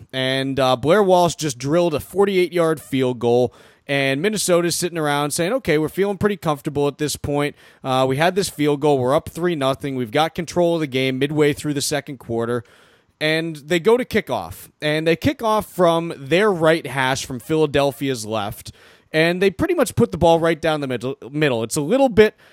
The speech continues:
uh, to the left they, they end up kicking to. But it's, it's pretty much down the middle. It's between the left hash and the left, uh, left numbers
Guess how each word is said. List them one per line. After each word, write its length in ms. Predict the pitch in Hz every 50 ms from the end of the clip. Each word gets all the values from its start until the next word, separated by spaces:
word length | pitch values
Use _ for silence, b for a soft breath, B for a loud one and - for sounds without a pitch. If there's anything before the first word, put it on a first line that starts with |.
| b b b
uh, 380 | 160 160 165 165 165 170 156 - _ _
to 320 | - - - 190 185 180 160
the 100 | 156 147
left 480 | 139 131 147 147 147 147 - - -
they, 200 | - 147 143 135
they 200 | 131 135 135 135
end 120 | 131 127 127
up 140 | 127 - -
kicking 320 | - 131 - - 127 117
to. 320 | - - 123 120 131 139 - b b b b b b -
But 360 | 127 - 185 190 185 - _ -
it's, 380 | 196 180 - - - - -
it's 160 | 214 190 -
pretty 280 | - - - 302 339 311
much 240 | 269 226 180 143 139
down 220 | 185 175 175 170
the 80 | 160 147
middle. 260 | 147 147 127 117 113
It's 100 | 110 -
between 420 | - 127 - - - 226 233 226
the 80 | 208 196
left 320 | 160 160 165 165 - -
hash 400 | - 139 135 135 139 143 - - - -
and 160 | 143 143 135
the 80 | 135
left, 520 | 127 123 131 131 131 131 - - - - 139
uh, 460 | 127 127 123 123 123 120 120 123 - _ _ _ _ -
left 260 | 143 147 147 - -
numbers 540 | 147 165 175 170 151 131 117 117 120 -